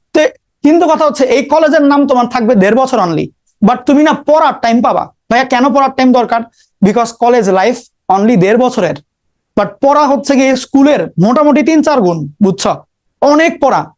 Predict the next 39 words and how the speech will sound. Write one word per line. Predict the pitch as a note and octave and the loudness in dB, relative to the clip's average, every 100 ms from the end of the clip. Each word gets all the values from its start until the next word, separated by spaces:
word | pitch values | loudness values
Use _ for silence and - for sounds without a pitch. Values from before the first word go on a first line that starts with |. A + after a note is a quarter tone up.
| - | -4
আমার | A#3 C#4+ | 0 2
মনে | D4+ | 2
আছে | D4 A#3 C#4+ | 0 0 0
যে | C4 A#3 A3 G#3 | 0 0 0 -2
স্কুলের | - C4+ C#4+ D#4+ | 0 2 2 0
পড়া | D#4+ D4+ | 0 0
মনে | C#4+ C#4+ | 2 2
হয় | |
আমি | D4+ | 0
ক্লাস | D4 C#4 | 0 0
নাইনেই | A3 G#3+ A#3+ | 0 2 0
পুরোপুরি | C4 F4 E4+ C4+ | 2 0 0 0
শেষ | A3 G3 | 0 0
হয়ে | A3 | -2
গেছিল, | G#3 F3+ D#3 - _ _ - | -2 -6 -8 -10 _ _ -2
বায়োলজি | G3 C4+ C#4+ D4 | 0 2 2 2
ছাড়া | D#4 D#4 | 2 0
বাকি | C4+ D4+ | 0 -2
সব | C#4 B3+ | -2 -4
সাবজেক্টে | C4+ C#4 D4 | -2 0 0
আমার | C#4 | 0
নাইনে | G#3+ G#3 B3+ | 0 0 0
শেষ | A3+ - | -2 -4
ছিল, | F#3+ E3 _ _ _ - | -6 -6 _ _ _ -2
টেনে | D4+ E4 | 0 2
আমি | E4 | 2
বায়োলজি | D4 D4 D4 D4 | 2 2 2 0
পড়েছি | F4 F4+ F#4+ | 0 0 0
আর | |
বাকিগুলো | E4+ D4+ B3+ A3+ | 0 0 2 2
রিভিশন | A3 G#3+ G#3 G3 | 2 0 0 0
দিয়েছি | F#3 F#3 | 0 0
এরকম। | G#3 D#3+ F3+ - _ | -2 -2 -6 -12 _
আচ্ছা, | G3 G#3 - C#3+ - _ _ _ _ _ - _ _ - | -8 -6 -6 -8 -10 _ _ _ _ _ -20 _ _ -2
তো | |
এটা | D#4+ F4 | 0 2
হচ্ছে | E4+ E4+ | 2 0
স্কুলের | - C#4+ C#4 | 0 0 0
পড়া। | G#3+ F3 - | 0 -4 -6